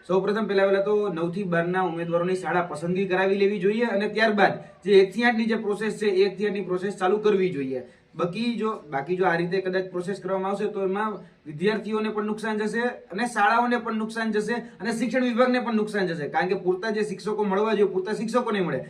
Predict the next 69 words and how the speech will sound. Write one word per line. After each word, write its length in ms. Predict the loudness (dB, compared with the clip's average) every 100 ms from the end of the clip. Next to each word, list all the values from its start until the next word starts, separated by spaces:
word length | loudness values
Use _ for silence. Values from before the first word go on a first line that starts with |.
| -16 _
જે 60 | 2
વાયદો 320 | 4 4 2
કરવામાં 340 | 0 0 0 0
આવ્યો 100 | 0
હતો 60 |
ચોવીસ 280 | 0 0 0
હજાર 180 | 0 0
સાતસો 320 | 0 0 -2
શિક્ષકોનો, 460 | -2 -4 -4 -4 -2
તો 80 |
અમને 200 | -4 -2
તો 60 | 0
એવું 160 | 0 2
લાગી 180 | 2
રહ્યું 180 | 2 4
છે 60 | 4
જો 80 | 6
આ 140 | 6
રીતે 200 | 6 2
ભરતી 320 | 2 0 0
થઈ 220 | -2 0 -2 -8 -10 0
તો 140 | 2
લગભગ 640 | 2 0 -2 -2 -2 -2 -6
વીસ 220 | -6 -6
થી 60 | -2
એકવીસ 420 | 2 2 0 -4
હજાર 200 | -2 -2
શિક્ષકો 420 | -6 -4 0 2
જ 40 |
ભરાશે, 360 | 2 2 0 0
બાકી 260 | -2 -2 -4
ત્રણ 200 | -2 -2
થી 140 | -4
સાડા 380 | -6 -4 -2 -2
ત્રણ 140 | -2
હજાર 180 | 0 0
જગ્યાઓ 260 | 0 0 2
તો 80 |
ખાલી 300 | 4 4 4
જ 60 | 4
રહેશે. 260 | 2 2 -4 -12 -20 _ -4
એટલે 140 | -2 -2 -4 -10 -16 _ -6
અમે 140 | -2
વિનંતી 360 | 0 0 0 0
કરીએ 240 | 0 0
છીએ 140 | -2 -4
કે 80 |
અમારી 320 | -4 -4 0 0
માંગણી 320 | 0 -2 0
તો 80 | 0
એ 100 | 0
જ 60 |
છે 100 | -2
કે 100 | -4
નવ 160 | -2 -4
થી 100 | -2
બારની 240 | -2 -2
તમે 200 | -2 -4
પહેલા 420 | -2 2 4 4 0
એ 60 |
ભરતી 300 | -4 -4 0
પૂર્ણ 280 | 0 0 0
કરો, 220 | 0 -2
ત્યારબાદ 400 | -2 -4 -2 -4
એક 120 | -4 -4
થી 100 | 0
આઠની 240 | 0 0
ભરતી 280 | 0 2 0
કરો. 320 | -2 -2 -4